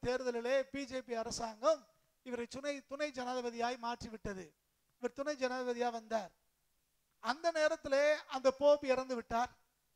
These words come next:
அந்த போப்புடைய அடக்கத்திற்கு இந்தியாவிலிருந்து யாரை அனுப்புவது என்று அதன் பின்பு யோசிக்கிறார்கள்.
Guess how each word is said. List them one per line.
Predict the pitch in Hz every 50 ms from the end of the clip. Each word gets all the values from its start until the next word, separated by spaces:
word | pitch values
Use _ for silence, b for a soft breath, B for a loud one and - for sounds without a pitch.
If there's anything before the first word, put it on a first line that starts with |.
| _ _ _ _ -
அந்த | 262 269 262 262 262 -
போப்புடைய | 294 320 349 349 349 349 320 294 285 277 262 254
அடக்கத்திற்கு | 240 247 262 294 285 302 285 - 277 269 - -
இந்தியாவிலிருந்து | 269 254 254 262 285 294 294 294 285 277 269 262 262 262 262 262 277 269 254 214 175 165 _ _ _ _ _ _ _ -
யாரை | 240 247 269 285 285 277 269
அனுப்புவது | 240 233 240 254 - 247 240 240 226 240 254 247 226 208 - _
என்று | 240 220 226 247 311 294
அதன் | 277 262 254 -
பின்பு | - 285 285 294 294 285 269 240 208 190 - - - 269
யோசிக்கிறார்கள். | 247 240 - 262 247 240 226 233 220 208 190 202 175